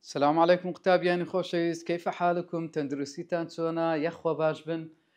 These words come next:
قتابیان، ئە، گەشتینە الأنشطة الكتابية للوحدة الخامسة، نصوص إرشادية. ئەنشیتەی کتاب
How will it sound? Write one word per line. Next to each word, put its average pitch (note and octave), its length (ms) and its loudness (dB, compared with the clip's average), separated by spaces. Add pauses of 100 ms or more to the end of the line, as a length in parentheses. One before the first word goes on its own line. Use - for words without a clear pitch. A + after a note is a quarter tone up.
(200)
قتابیان، A3 600 0
ئە، F#3+ 440 4
گەشتینە G#3+ 460 0
الأنشطة G3 640 -2
الكتابية F#3 720 0
للوحدة E3+ 600 0
الخامسة، D#3 720 -2 (540)
نصوص F#3 480 -4 (440)
إرشادية. C3+ 1000 -4 (480)
ئەنشیتەی G#3+ 500 2 (100)
کتاب A3 400 4